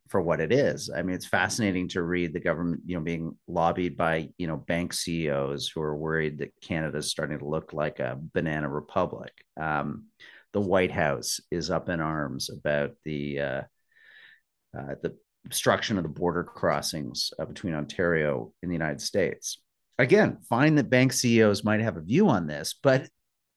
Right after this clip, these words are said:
that's kinda not the people you should be listening to or thinking about when you have to make a serious legal and constitutional,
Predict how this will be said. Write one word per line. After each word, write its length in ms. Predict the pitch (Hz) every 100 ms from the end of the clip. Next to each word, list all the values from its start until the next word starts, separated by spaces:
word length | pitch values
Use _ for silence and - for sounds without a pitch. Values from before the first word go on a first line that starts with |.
| -
that's 200 | 214 -
kinda 240 | 285 240
not 280 | 233 247 247
the 60 |
people 360 | 202 220 214 190
you 160 | 160 151
should 180 | -
be 120 | 139 135
listening 440 | 143 156 156 135
to 360 | - 135 123 113
or 220 | - 107
thinking 440 | 107 202 214 120
about 580 | 95 - 92 85 85 -
when 120 | 113
you 80 | 110
have 180 | 120 131
to 80 | 123
make 180 | 113
a 60 | 113
serious 540 | - - 127 123 110
legal 360 | 98 104 104 95
and 120 | 85
constitutional, 1000 | 85 90 - 82 - 85 - 80 76 -